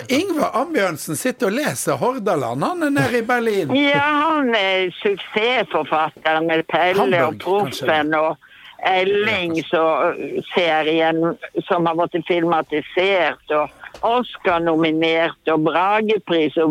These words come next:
Speaker 2: Bokhandlerpris, og Æresborger, og Lavik. Ja, han som nå har bodd i, eh, Hamburg siden nitten åttifire.
Speaker 1: Ja.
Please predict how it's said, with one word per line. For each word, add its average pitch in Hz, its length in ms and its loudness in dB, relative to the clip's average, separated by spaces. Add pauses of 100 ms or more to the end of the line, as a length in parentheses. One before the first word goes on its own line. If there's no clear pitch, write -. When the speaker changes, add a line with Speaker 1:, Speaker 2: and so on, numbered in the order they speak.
Speaker 2:
Bokhandlerpris, 175 1400 0
og 160 120 2
Æresborger, 175 920 0
og 160 80 0
Lavik. 175 480 0 (1000)
Ja, 202 80 2
han 202 420 0
som 185 280 0
nå 190 200 2
har 165 140 0
bodd 170 320 0 (680)
i, 156 380 4
eh, 151 300 2
Hamburg 160 520 0 (100)
siden 147 360 2
nitten 160 460 -2
åttifire. 143 840 0 (920)
Speaker 1:
Ja. 208 400 -6